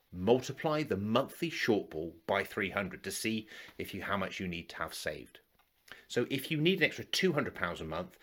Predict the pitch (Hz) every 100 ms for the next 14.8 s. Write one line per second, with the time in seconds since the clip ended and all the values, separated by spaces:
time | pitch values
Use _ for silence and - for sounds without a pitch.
0 | - - 104 113 - 110 101 - 95 92
1 | 131 101 92 - - 113 - 120 110 -
2 | - 95 92 90 87 85 73 - - -
3 | - - 85 - 98 87 - - 90 87
4 | 98 98 - 85 80 - 78 73 73 -
5 | - _ _ - - - 190 185 175 160
6 | 156 151 - - 110 147 - 113 107 113
7 | - 185 - 120 - - 110 - 107 -
8 | - 123 101 98 - 185 127 - 110 107
9 | 107 117 143 147 135 110 - 143 143 143
10 | - - _ - 160 143 - 95 - 78
11 | - - - - 95 123 123 117 - -
12 | 95 - 95 - - 80 - _ _ -
13 | - - - - 165 - - 147 139 127
14 | 117 - 113 110 101 107 90